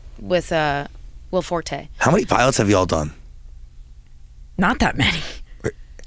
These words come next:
Speaker 1: I've done,
Speaker 2: By the way
Speaker 1: I've done a good amount, but not crazy.
Speaker 2: There's
Speaker 3: I
Speaker 2: a
Speaker 3: mean
Speaker 2: Well, you had a pilot that went.
Speaker 3: Well, I've only ever done
Speaker 1: Yeah,
Speaker 3: shows
Speaker 1: that were
Speaker 3: I
Speaker 1: just
Speaker 3: mean,
Speaker 1: on.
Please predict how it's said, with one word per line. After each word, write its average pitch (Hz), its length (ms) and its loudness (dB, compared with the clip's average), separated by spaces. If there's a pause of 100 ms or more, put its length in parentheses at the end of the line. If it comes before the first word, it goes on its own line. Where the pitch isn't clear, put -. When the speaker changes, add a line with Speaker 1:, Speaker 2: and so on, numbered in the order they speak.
Speaker 1:
I've 285 200 0
done, 466 280 -2
Speaker 2:
By 139 100 6
the 147 40 6
way 131 160 6
Speaker 1:
I've 302 140 2
done 392 160 -2
a 330 60 0
good 214 180 0
amount, 190 380 2
but 214 100 2
not 220 280 0
crazy. 175 520 0 (560)
Speaker 2:
There's 117 260 4 (300)
Speaker 3:
I 226 100 6
Speaker 2:
a - 20 8
Speaker 3:
mean 196 420 4 (1200)
Speaker 2:
Well, 151 100 6
you 185 80 10
had 233 80 10
a 403 40 4
pilot 131 280 6
that 87 160 4
went. 104 260 4 (1040)
Speaker 3:
Well, 277 180 8
I've 320 200 8
only 381 220 8
ever 262 200 8
done 233 260 8
Speaker 1:
Yeah, 294 120 8 (280)
Speaker 3:
shows 214 300 2 (160)
Speaker 1:
that 226 240 4
were 226 80 6
Speaker 3:
I 233 40 8
Speaker 1:
just 233 100 8
Speaker 3:
mean, 214 80 8
Speaker 1:
on. 170 320 4